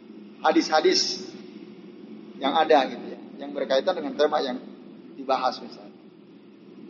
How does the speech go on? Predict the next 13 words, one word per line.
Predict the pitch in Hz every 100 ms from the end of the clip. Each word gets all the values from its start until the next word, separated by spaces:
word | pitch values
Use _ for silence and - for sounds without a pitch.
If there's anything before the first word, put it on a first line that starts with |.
| - - - - - - - - - - -
Nah, | - - - - - - - - - - - 202 - - - - - - - - - - -
itu. | 156 123 131
Jadi | 117 151 208 - - -
intinya | 160 175 202 196
harus | 156 156 - - - - - - - -
berbeda, | 151 147 143 123 - - - - - - _ 127
berbeda. | 120 110 101 - - - - - - 127
Karena | 135 175
ilmu | 180 -
itu | - 214
diamalkan, | 170 - 175 - 113 - - - - -
ilmu | 160 147
diamalkan. | 123 - 113 -